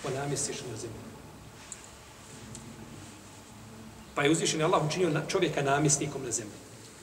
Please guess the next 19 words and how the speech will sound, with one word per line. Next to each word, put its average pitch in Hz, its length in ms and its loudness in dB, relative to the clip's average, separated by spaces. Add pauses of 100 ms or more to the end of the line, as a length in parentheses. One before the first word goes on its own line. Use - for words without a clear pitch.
Pa 214 80 10
postoji 277 440 10
mogućnost 202 500 8
da, 180 80 10
da 175 160 4
bi - 160 4
ajeti 196 380 10
na 196 60 8
takav 208 320 6
način 180 320 6
bili 208 160 0
šta? - 260 6 (1080)
Da 196 100 8
bi 180 100 12
bili 220 220 6 (1500)
povezani. 156 520 10 (480)
Je - 60 -6
li - 60 -4
tako? - 240 -2